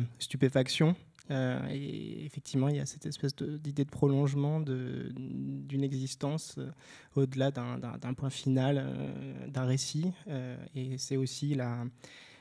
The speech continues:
la naissance d'un, d'interactions, euh, beaucoup plus tangibles avec, euh, avec des, des lecteurs et des lectrices, euh, qui étaient hypothétiques, désirées,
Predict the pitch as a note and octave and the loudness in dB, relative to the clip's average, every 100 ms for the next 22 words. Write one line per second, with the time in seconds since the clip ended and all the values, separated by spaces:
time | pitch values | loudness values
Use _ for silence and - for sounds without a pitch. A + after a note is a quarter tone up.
0 | - B2+ B2 B2 - C#3+ D3 - B2+ B2+ | -6 0 0 0 0 -2 0 0 0 0
1 | A#2+ B2 B2 B2 B2 B2 - C3+ C#3+ C3 | -2 -2 -4 -4 -4 -4 0 2 2 0
2 | B2 A#2+ A#2+ B2 B2 B2 - C3+ B2+ B2+ | 0 -2 -4 -4 -6 -8 -10 -6 -2 0
3 | B2 D3 D#3+ A#2+ A#2+ B2 A#2+ A2+ A2+ A2+ | 0 0 0 0 -2 -2 -4 -2 -4 -8
4 | A2+ - - B2 C3 A#2+ B2+ A#2+ A#2+ A#2 | -8 -10 -10 -6 -4 -2 -2 -2 -2 -4
5 | B2 - A#2 B2 A#2+ A#2+ - C3 C3 - | -4 -2 0 0 0 -4 -2 -2 -2 0
6 | A#2 A2+ A#2 A#2+ A2 - - _ - - | 2 2 -2 -6 -8 -18 -20 _ -18 -6
7 | A#2+ B2+ B2 B2 B2+ B2+ B2+ C3+ D3+ - | -2 0 -2 0 -2 -2 0 0 0 0
8 | B2 B2 A#2+ B2+ A#2+ B2 C#3+ D3+ | -2 2 2 4 2 4 4 2